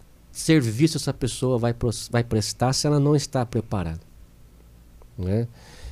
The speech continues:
Então, assim, olha, se a pessoa vai trabalhar na pascom, mesmo que seja voluntária, ela sabe se comunicar,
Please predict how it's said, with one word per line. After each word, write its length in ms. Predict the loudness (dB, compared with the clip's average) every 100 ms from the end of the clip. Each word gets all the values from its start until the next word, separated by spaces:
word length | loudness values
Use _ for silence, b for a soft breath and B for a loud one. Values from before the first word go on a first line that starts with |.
| B
Então, 220 | -4 0
assim, 220 | 0 2
olha, 260 | 2 2 -2 -8
se 180 | -6
a 40 | -4
pessoa 580 | -2 -4 0 2 2 2
vai 220 | 0 -2
trabalhar 400 | -2 -2 0 0
na 100 | -2
pascom, 680 | -4 -8 -8 -2 4 4 4
mesmo 340 | 2 2 2
que 60 | 0
seja 240 | -2 0
voluntária, 840 | -2 -4 -4 -4 0 0 0 -2 -10 -20 -20 -20 -20 -20 -20 -20 b b b b -12
ela 160 | -6 -4
sabe 400 | -2 0 0 -2
se 60 | -4
comunicar, 680 | -2 -2 -6 -4 -2 -2